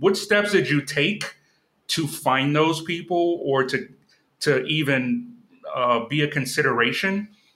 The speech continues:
to get your work in those major publications? What were those steps that you were taking? I know they didn't call you,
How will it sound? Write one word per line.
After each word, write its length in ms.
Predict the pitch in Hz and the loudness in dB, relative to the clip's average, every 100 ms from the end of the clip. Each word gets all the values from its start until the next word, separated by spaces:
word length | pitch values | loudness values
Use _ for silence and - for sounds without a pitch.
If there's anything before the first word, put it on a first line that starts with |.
| _ _ - | _ _ -6
to 100 | 139 | -4
get 320 | 117 160 175 | -2 -2 0
your 180 | 135 123 | 0 2
work 300 | 117 117 117 | 2 2 0
in 80 | 113 | -2
those 240 | 113 110 | -4 -4
major 260 | 113 110 113 | -4 -4 -4
publications? 960 | 117 113 110 107 104 95 92 - - _ - | -4 -4 -6 -8 -8 -14 -12 -12 -14 _ -2
What 220 | 127 143 | 2 4
were 100 | 175 | 4
those 180 | 180 175 | 2 2
steps 280 | 147 143 | 0 0
that 160 | 139 127 | 0 0
you 100 | 123 | 0
were 120 | 117 | -2
taking? 460 | 110 127 120 120 - _ - - | 0 -2 -4 -10 -16 _ -10 -2
I 60 | |
know 180 | 131 151 | 2 4
they 160 | 156 147 | 4 4
didn't 240 | 151 127 | 2 0
call 320 | 120 143 160 | 2 4 4
you, 320 | 117 107 113 | 2 -2 -8